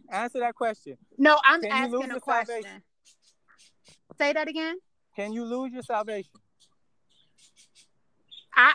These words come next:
Speaker 2: I believe so. Yes.
Speaker 1: Okay, so th-, there, there you go. Th-, now, now you have found your hallmark in, in, in apostolic, and,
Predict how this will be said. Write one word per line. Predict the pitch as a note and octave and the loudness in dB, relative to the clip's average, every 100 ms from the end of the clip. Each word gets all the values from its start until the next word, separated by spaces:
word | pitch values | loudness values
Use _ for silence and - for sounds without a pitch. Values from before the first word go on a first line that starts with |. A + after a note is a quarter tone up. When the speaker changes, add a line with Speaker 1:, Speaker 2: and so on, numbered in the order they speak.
| - | 6
Speaker 2:
I | B3 D#4+ C#5 | 6 8 6
believe | F4 C4 B3+ - | 4 0 -2 2
so. | A#3 G#3 C#4 D#4 | 4 4 2 -2
Yes. | F#4+ - - | -2 -2 -4
Speaker 1:
Okay, | G#3+ D4+ C4+ - | -4 -2 -2 -2
so | G#3+ | -4
th-, | F#3+ F3 | -4 -4
there, | F#3+ F#3 | -4 -4
there | F3+ G#3+ | -4 -6
you | A3+ A3 | -6 -4
go. | G3 D3 | -4 -4
Th-, | E3 D#3+ | -8 -10
now, | D#3+ F3+ G#3+ | -6 -2 -2
now | F#3+ G#3 B3+ | -4 -4 -4
you | B3+ B3 B3 | -6 -10 -12
have | A3+ G#3 | -12 -10
found | G#3+ A3 A3+ | -10 -10 -10
your | G#3 G3 | -12 -10
hallmark | G3+ G3+ G3+ F#3+ F#3 | -10 -10 -10 -12 -10
in, | F3+ E3+ E3 _ _ F#3 | -14 -16 -18 _ _ -12
in, | F3+ F3 E3+ | -12 -10 -16
in | E3+ | -2
apostolic, | F3+ F#3 F3+ - F3+ F3 F3 | 0 0 -4 -4 -4 -4 -10
and, | E3 | -16